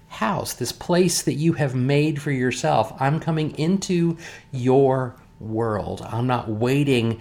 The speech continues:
for you to come into mine. I am here, yes,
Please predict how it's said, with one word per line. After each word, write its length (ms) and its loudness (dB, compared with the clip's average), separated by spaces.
for 220 -2
you 240 2
to 40 4
come 300 -2
into 320 0
mine. 420 0
I 180 2
am 200 2
here, 420 2
yes, 540 0